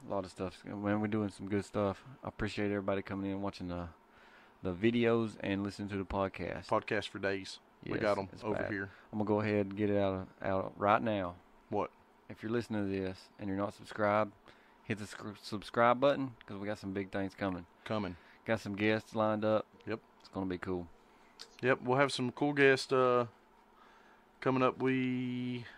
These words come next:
Speaker 2: have a few people in mind that we're gonna have on the, on the show.
Speaker 1: Crazy stuff.
Speaker 2: Yeah.
Speaker 1: Crazy stuff.
Speaker 2: Um,
Speaker 1: Still doing some research. I'm re-, still researching on the moon landing.
Speaker 2: There's so much to do. I got six pages, and it's still,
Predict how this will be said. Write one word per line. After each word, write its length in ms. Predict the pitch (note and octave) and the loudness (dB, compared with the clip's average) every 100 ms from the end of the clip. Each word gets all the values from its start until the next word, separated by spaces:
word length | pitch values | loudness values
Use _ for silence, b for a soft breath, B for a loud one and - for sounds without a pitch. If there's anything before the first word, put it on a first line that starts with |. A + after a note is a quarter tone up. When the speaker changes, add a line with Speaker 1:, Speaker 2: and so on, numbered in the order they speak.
| - | -6
Speaker 2:
have 120 | C#3+ | -4
a 60 | C3 | -4
few 180 | - C#3+ | -8 -6
people 320 | C3+ A#2+ A#2+ | -6 -4 -4
in 60 | |
mind 400 | A2+ G#2+ G#2+ A2+ A#2+ - - G#2+ | -2 0 0 -2 -8 -20 -14 -8
that 80 | |
we're 80 | G#2 | -6
gonna 160 | G#2 A2 | -6 -4
have 180 | A2+ G#2+ | -4 -4
on 180 | G#2 | -6
the, 100 | G2+ G2 - _ - | -8 -12 -20 _ -8
on 100 | G#2+ | -8
the 60 | G2+ | -6
show. 360 | - G2+ G#2+ - _ _ _ | -4 -4 -6 -12 _ _ _
Speaker 1:
Crazy 400 | - G#2 G2 F2 | -8 -4 -4 -6
stuff. 400 | F2 - - G#2 - | -12 -12 -12 -12 -8
Speaker 2:
Yeah. 220 | G#2 F#2 F#2 - _ _ - | -4 -4 -6 -14 _ _ -18
Speaker 1:
Crazy 260 | - - C#3+ | -14 -14 -16
stuff. 240 | - - - | -18 -12 -4
Speaker 2:
Um, 460 | G#2+ A2 G#2+ G#2+ - - | 0 0 -2 -4 -10 -6
Speaker 1:
Still 240 | - A2 | 0 2
doing 280 | A2 A#2 A#2 | 4 2 0
some 200 | - A2 | -4 -4
research. 540 | A2 - G#2 G#2 - - | -2 0 0 0 -4 -8
I'm 220 | G2 G2 | -6 -4
re-, 140 | G2 | -6
still 320 | - G#2+ G#2 | -4 -4 -2
researching 560 | G2+ G2+ - F#2+ F#2 G#2+ | -2 -6 -6 -6 -2 0
on 100 | G#2 | 0
the 80 | G2 | 0
moon 260 | G2+ G#2+ | -2 0
landing. 380 | G#2+ G#2+ A2+ A2+ B2 | 0 0 0 -4 -2
Speaker 2:
There's 180 | B2 A#2+ | -2 2
so 220 | C#3+ C3+ | 4 4
much 280 | C3+ B2+ - | 4 2 -2
to 100 | B2 | 0
do. 260 | B2 A#2+ A2+ - | 0 0 -4 0
I 80 | A#2+ | 6
got 180 | C3 - | 6 6
six 260 | C#3 C3+ | 0 0
pages, 500 | - C3 B2 A#2 G#2+ | 2 2 4 -2 -4
and 120 | A2+ A2+ | -4 -4
it's 120 | - | -4
still, 540 | - C3 B2 A2 G2+ | -2 2 2 0 -4